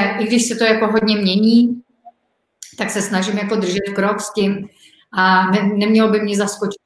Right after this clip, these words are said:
že prostě v jednom městě jako přibydou tři linky metra, o kterých nevím, protože pak to samozřejmě dělá špatný dojem, když tyhle ty věci nevím. Musím sledovat, jak se mění ceny, jak musím sledovat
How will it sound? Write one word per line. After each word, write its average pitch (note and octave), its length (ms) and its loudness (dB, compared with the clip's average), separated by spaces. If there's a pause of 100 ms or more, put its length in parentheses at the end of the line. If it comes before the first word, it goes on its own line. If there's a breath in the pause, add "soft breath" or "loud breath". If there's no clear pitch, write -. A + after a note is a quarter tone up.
že G3+ 60 -16
prostě F#3+ 260 -6
v F#3+ 60 -2
jednom G3+ 200 0
městě G3 320 -2
jako F#3+ 240 -4
přibydou F#3+ 380 -2
tři F#3+ 180 -6
linky F#3+ 280 0
metra, F#3+ 340 -2
o F3+ 40 -4
kterých F3+ 380 -2
nevím, G3 300 0 (360)
protože F#3+ 260 -6
pak F#3 200 -6
to F3+ 60 -10
samozřejmě F#3 540 -6
dělá F3+ 220 0
špatný F#3 460 -4
dojem, F3+ 260 0
když G#3+ 180 2
tyhle G3+ 240 -8 (140)
ty F#3+ 60 -8
věci F#3 280 -6
nevím. F3+ 280 0 (400 loud breath)
Musím G#3+ 280 -2
sledovat, G3 480 2
jak F#3+ 120 -2
se G3 120 -6
mění F#3+ 420 2
ceny, A3 380 2 (460)
jak F#3 160 -6
musím G3 320 -2
sledovat F#3+ 380 0